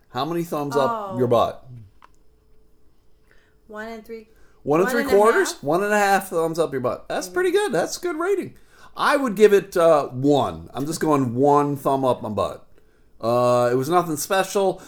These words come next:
Speaker 1: Like, I really, like, I went in with low expectations. And then the first twenty to thirty minutes, I'm like, "This is fucking really good." But then once they kinda became, like, a couple to me, that's when everything went to the shitter. That's when things kinda became, like,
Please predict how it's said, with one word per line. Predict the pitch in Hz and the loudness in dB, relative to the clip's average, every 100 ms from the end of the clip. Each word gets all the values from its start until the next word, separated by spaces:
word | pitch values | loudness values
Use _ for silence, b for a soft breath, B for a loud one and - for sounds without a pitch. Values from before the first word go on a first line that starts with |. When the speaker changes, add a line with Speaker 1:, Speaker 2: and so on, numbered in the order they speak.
| B | B
Speaker 1:
Like, | 175 180 | -2 0
I | 196 277 | 2 2
really, | 247 160 180 202 208 190 165 | 0 -2 0 0 0 -2 -2
like, | - 151 | 0 4
I | 202 | 6
went | 220 208 | 6 4
in | 180 | 2
with | 147 | 4
low | 143 143 | 6 4
expectations. | 123 - 107 95 85 78 - - b b b | 4 -4 -8 -6 -8 -12 -20 -20 b b b
And | 123 139 | -2 0
then | 165 | 0
the | 175 | -2
first | - 233 214 - - | 2 2 2 -2 -14
twenty | - - 190 190 202 | -10 -2 0 0 -2
to | 180 | -2
thirty | 190 185 175 | -2 0 0
minutes, | 185 190 | -2 -4
I'm | 165 | -6
like, | 123 | -4
"This | 151 220 | -2 -2
is | 262 | -6
fucking | - - 110 107 113 104 | -8 -6 -6 -6 -8 -6
really | 104 107 107 110 117 | -4 -2 -2 -2 -4
good." | 113 110 165 247 196 82 90 _ B B B | -2 2 4 4 0 -8 -14 _ B B B
But | 170 160 | -4 2
then | 214 202 | 2 2
once | 190 202 - | -2 -2 -4
they | 185 | -6
kinda | - 180 170 | -4 -4 -4
became, | 151 175 156 | -6 -6 -4
like, | 151 131 | -2 -4
a | - | -8
couple | - 156 - 202 208 208 349 - | -10 -10 -6 -4 -2 -4 -8 -14
to | 208 | -10
me, | 196 202 | -6 -4
that's | 160 170 170 | -2 -4 -4
when | 135 | -10
everything | 117 117 113 110 | -8 -6 -6 -8
went | 101 98 | -10 -10
to | 110 | -12
the | 98 | -12
shitter. | 92 - - 117 92 90 b b b | -12 -10 -6 -4 -6 -10 b b b
That's | 208 220 | -2 -2
when | 226 | -4
things | 196 175 - | -4 -4 -6
kinda | - 156 139 | -6 -6 -4
became, | - - 135 120 | -6 -8 -6 -6
like, | 110 98 - | -6 -8 -12